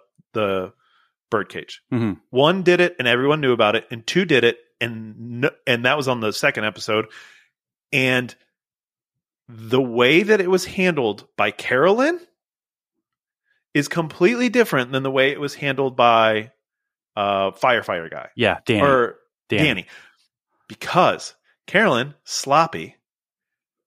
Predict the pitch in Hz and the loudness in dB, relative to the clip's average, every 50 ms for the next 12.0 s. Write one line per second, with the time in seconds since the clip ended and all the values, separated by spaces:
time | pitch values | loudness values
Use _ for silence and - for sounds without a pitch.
0 | _ _ _ _ - - - 160 196 226 240 196 - 180 170 165 - 123 120 117 | _ _ _ _ -8 -4 -4 -2 -2 -4 -4 -2 -2 -2 -2 0 0 0 0 0
1 | - 135 117 110 127 175 208 208 - - 117 104 - - 127 127 120 117 - - | -2 -4 -6 -2 0 2 2 2 0 -2 -2 -2 -2 -2 -2 -2 -2 -2 -4 -8
2 | - - - - 208 185 160 139 113 104 101 104 117 110 101 110 101 101 104 98 | -12 -12 -8 -4 -2 0 0 0 0 -2 -2 -2 -4 -4 -4 -4 -6 -4 -6 -6
3 | 92 - - - 87 69 - - - 123 107 92 - - 139 139 135 135 127 120 | -6 -8 -10 -12 -12 -12 -12 -4 0 0 0 0 0 -2 -4 -4 0 0 0 0
4 | 123 120 127 143 135 131 127 120 120 110 101 - - 92 87 82 80 - _ _ | 0 0 2 2 2 4 4 4 2 2 2 -2 -8 -12 -12 -12 -14 -18 _ _
5 | _ 120 117 127 135 - _ _ _ _ _ _ _ _ _ _ _ - 127 131 | _ -2 0 0 -2 -4 _ _ _ _ _ _ _ _ _ _ _ -2 0 0
6 | 127 - - 117 110 104 101 98 98 - - 127 123 110 - 104 92 - 123 107 | 0 -2 -4 -2 0 2 2 0 0 -2 -2 -2 -2 -2 -4 -10 -10 -8 -6 -4
7 | 113 110 107 104 104 104 101 98 101 104 98 95 80 - - - _ _ _ _ | -4 -4 -2 -2 -2 -2 -4 -4 -6 -6 -6 -6 -8 -10 -12 -18 _ _ _ _
8 | _ _ - 127 - - 139 135 131 135 131 101 - - - - _ _ - - | _ _ -4 -2 2 2 2 4 4 4 2 2 0 -4 -10 -20 _ _ -4 -2
9 | 143 143 - 185 147 151 151 139 127 120 120 - - 143 139 - - 143 131 131 | -2 -2 -2 -4 -4 -2 -2 0 0 0 0 -2 -4 -6 -8 -6 -6 -4 -2 -2
10 | 117 110 - 120 120 135 151 147 - - - _ - - 123 - - 123 113 113 | -2 -2 0 0 2 2 2 0 -4 -16 -20 _ -4 -2 -2 -2 -2 -4 -6 -6
11 | 107 120 113 110 104 113 131 139 - - - 139 - 151 143 - 170 175 175 | -6 -8 -8 -6 -6 -6 -6 -8 -10 -12 -12 -10 -8 -6 -2 0 0 0 0